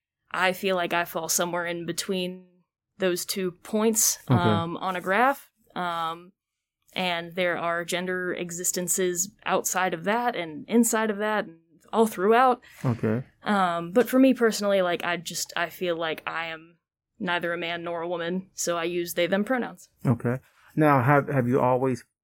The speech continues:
Speaker 2: felt that way, or is this a, something that's come about l-, in the latter part of your life?
Speaker 1: So for me, like, I didn't have a, I didn't have the vocabulary to express that
Speaker 2: Okay.
Speaker 1: until I was, um, closer to adulthood.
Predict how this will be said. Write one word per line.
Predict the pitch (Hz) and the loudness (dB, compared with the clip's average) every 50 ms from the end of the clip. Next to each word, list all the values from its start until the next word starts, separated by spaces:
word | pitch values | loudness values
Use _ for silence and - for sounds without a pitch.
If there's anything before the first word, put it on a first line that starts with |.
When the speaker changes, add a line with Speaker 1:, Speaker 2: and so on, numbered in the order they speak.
| _ _ _ _ _ | _ _ _ _ _
Speaker 2:
felt | _ - 143 139 127 127 | _ 2 4 4 4 4
that | 139 131 120 113 | 4 4 4 4
way, | 117 123 123 123 | 4 4 6 6
or | 117 | 6
is | 107 104 | 6 4
this | 120 113 - | 2 0 0
a, | 117 - 101 | 0 -2 -2
something | - - 127 120 113 | -2 0 2 2 2
that's | 110 104 - | 2 0 0
come | - 123 113 110 | 2 2 4 4
about | 98 104 98 - 90 | 4 2 2 2 0
l-, | 101 - - - - _ _ _ _ _ _ _ _ | -2 -4 -4 -8 -12 _ _ _ _ _ _ _ _
in | - 117 110 | 0 0 2
the | 110 | 4
latter | 107 107 104 104 104 | 4 6 4 4 4
part | 101 110 87 85 | 2 2 2 2
of | 80 78 | 0 -4
your | 85 87 | -4 -6
life? | 87 92 117 - | -6 -8 -10 -6
Speaker 1:
So | - - - 320 311 311 285 | -4 0 2 4 4 4 4
for | - - 294 | 2 0 2
me, | 294 294 302 320 339 320 - - - - | 4 4 4 4 4 2 -2 -2 -2 -2
like, | 220 208 202 190 - - | 0 2 2 2 0 0
I | - 190 202 | -2 -2 0
didn't | 196 208 247 233 247 233 | 0 2 2 2 0 0
have | 220 - 208 202 190 190 185 185 180 175 - - | 0 -2 -4 -4 -4 -2 -2 -2 -4 -4 -6 -6
a, | - 185 180 165 165 160 160 160 160 160 _ _ _ _ _ _ _ _ _ _ _ _ _ - | -4 -4 -4 -4 -6 -8 -12 -14 -20 _ _ _ _ _ _ _ _ _ _ _ _ _ _ 2
I | 214 | 4
didn't | 254 277 262 247 | 6 8 8 8
have | 247 208 | 6 6
the | 202 | 4
vocabulary | 180 196 175 165 - - 170 170 170 190 196 202 202 196 202 | 2 2 0 0 0 -2 -4 -2 -2 -2 -2 0 0 0 -2
to | - - 170 | -2 -4 -4
express | - - - - - 165 160 - - | -4 -4 -4 -2 -4 -2 -2 -2 -2
that | - 160 147 147 - | -2 -4 -4 0 0
Speaker 2:
Okay. | - 180 | 2 2
Speaker 1:
until | 185 90 - 185 190 175 170 170 170 | 2 2 2 2 2 0 0 0 0
I | - 156 151 151 | -2 -4 -6 -6
was, | 151 156 160 - - - - | -8 -6 -4 -4 -4 -4 -6
um, | 165 165 156 147 143 147 147 151 165 _ _ _ _ _ _ _ _ _ _ - - | -8 -8 -6 -6 -8 -8 -10 -14 -20 _ _ _ _ _ _ _ _ _ _ -20 -2
closer | - 254 240 226 233 262 233 | 4 6 6 6 6 2 0
to | 214 208 175 | 0 0 0
adulthood. | 170 175 170 170 - - - 180 170 165 156 214 | 0 0 -2 -2 -2 -2 -4 -6 -4 -4 -6 -6